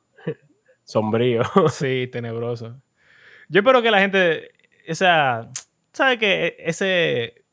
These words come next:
Speaker 2: eh, fan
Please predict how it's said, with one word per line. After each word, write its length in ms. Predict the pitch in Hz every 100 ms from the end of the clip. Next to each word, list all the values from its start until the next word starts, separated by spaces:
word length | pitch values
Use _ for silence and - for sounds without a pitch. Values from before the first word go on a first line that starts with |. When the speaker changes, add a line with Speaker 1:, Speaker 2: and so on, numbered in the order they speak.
| _ _ _ _ _ _ _ -
Speaker 2:
eh, 640 | 139 127 117 107 95 90 117 _ _ _ _ _ _
fan 560 | _ - 151 117 117